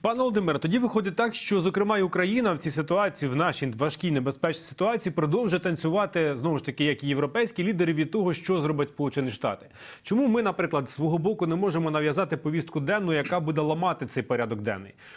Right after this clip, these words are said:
Умовно кажучи, Україна на вістрі боротьби із, е, вісю зла. Україна може почати формувати навколо себе,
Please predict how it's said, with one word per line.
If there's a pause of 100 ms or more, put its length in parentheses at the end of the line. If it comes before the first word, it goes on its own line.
(120)
Умовно
кажучи,
Україна
на
вістрі
боротьби
із,
е, (160)
вісю
зла. (320)
Україна
може
почати
формувати
навколо
себе,